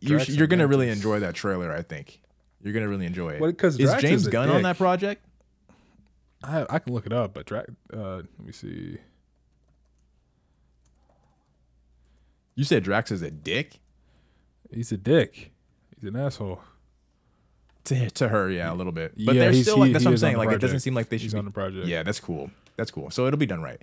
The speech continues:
Speaker 1: I'm excited,
Speaker 2: He
Speaker 1: bro.
Speaker 2: treats
Speaker 1: I'm
Speaker 2: her, he
Speaker 1: excited.
Speaker 2: treats her like garbage. He was like, "She's hideous."
Speaker 1: Yeah.
Speaker 2: I'm pretty sure he
Speaker 1: Yeah.
Speaker 2: said that in Guardians too.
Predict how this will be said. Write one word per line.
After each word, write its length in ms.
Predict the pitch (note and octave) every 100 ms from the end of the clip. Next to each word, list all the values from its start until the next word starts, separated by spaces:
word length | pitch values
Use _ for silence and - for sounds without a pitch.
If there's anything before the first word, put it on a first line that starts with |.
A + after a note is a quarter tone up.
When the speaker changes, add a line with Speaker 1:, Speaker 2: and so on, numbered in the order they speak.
| - _ - -
Speaker 1:
I'm 180 | A3
excited, 420 | C4 - D3+ D3 D3
Speaker 2:
He 60 |
Speaker 1:
bro. 80 | E3
Speaker 2:
treats 260 | F#3 C3+ D#3+
Speaker 1:
I'm 80 |
Speaker 2:
her, 40 | C3
he 120 | F3
Speaker 1:
excited. 120 | F#3
Speaker 2:
treats 180 | D#3+ D#3+
her 100 | D#3+
like 180 | B2+ G#2+
garbage. 560 | A#2 B2+ A2 G#2 - - _ - - - _
He 80 | C#3
was 120 | C3
like, 160 | F#2+ A2
"She's 280 | - D3+ -
hideous." 800 | - F#3+ F3+ G2 - - - _ _ _ _ _ _ _ _ _
Speaker 1:
Yeah. 400 | - D2 D2 C#2+
Speaker 2:
I'm 60 | C#2+
pretty 220 | - F3+
sure 140 | E3+ C#3
he 60 | B2
Speaker 1:
Yeah. 60 |
Speaker 2:
said 240 | - A#2 A2
that 100 | C3
in 100 | B2
Guardians 420 | A#2+ B2+ C3 B2
too. 320 | - C3+